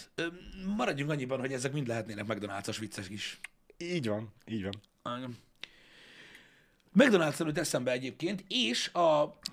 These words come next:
Speaker 1: orosz McDonald's-ok előtti kígyózó sorokról, mert ugye állati volt, hogy egy csomó képet osztottak meg arról, hogy, mert ugye, ö,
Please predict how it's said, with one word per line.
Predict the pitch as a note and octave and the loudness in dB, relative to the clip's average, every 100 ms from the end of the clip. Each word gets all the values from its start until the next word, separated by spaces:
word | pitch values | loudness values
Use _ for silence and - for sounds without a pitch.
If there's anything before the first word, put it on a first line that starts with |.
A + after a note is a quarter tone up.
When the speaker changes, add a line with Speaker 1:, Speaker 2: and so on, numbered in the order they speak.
| - | -2
Speaker 1:
orosz | E3+ C#3+ D3+ | 0 2 0
McDonald's-ok | C#3+ C#3+ C3 - C3+ | 0 0 -2 -4 0
előtti | C3+ B2+ - | 0 0 -2
kígyózó | D3+ C3+ A#2 A#2+ | -2 0 2 2
sorokról, | B2+ A#2+ C3+ C#3 D#3+ - - - - - | 2 2 4 2 2 -8 -20 -20 -20 -2
mert | B2 | 0
ugye | C3 | 4
állati | C#3 A#2 - | 4 4 2
volt, | A#2+ A#2 | 2 2
hogy | B2 G#2 | -2 -6
egy | A2+ | -4
csomó | C#3 A#2+ | 0 0
képet | A#2+ A2+ A2 | 0 -2 -2
osztottak | - A2 G#2+ | -6 -6 -4
meg | A#2 | 0
arról, | A2+ A2+ A#2 | 0 2 2
hogy, | A2 G2 | 0 -4
mert | G#2+ A2 | -6 -4
ugye, | A#2 - - - | -4 -8 -20 -4
ö, | A2+ | -2